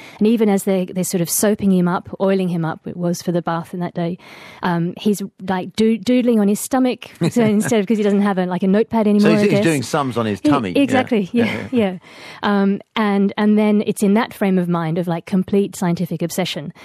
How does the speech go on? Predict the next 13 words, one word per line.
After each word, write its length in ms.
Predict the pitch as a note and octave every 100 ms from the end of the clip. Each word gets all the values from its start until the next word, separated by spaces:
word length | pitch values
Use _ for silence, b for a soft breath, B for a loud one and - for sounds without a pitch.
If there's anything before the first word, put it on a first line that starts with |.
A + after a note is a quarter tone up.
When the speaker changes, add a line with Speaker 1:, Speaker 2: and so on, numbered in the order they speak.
| B B
Speaker 1:
that 140 | F3
he 340 | F3 E3 E3+ -
notices 540 | G3 G3+ G3+ - F#3 D#3+
he's 160 | E3
done 220 | F3 D#3+
the 60 | D#3+
displacement 560 | E3 - E3 E3 F3 E3
of 80 |
water, 440 | E3+ D#3 D#3+ D#3+ - -
and 240 | E3 D#3+
then 140 | D#3+ E3
he, 180 | F3 E3
he, 340 | D#3+ F3+ F3+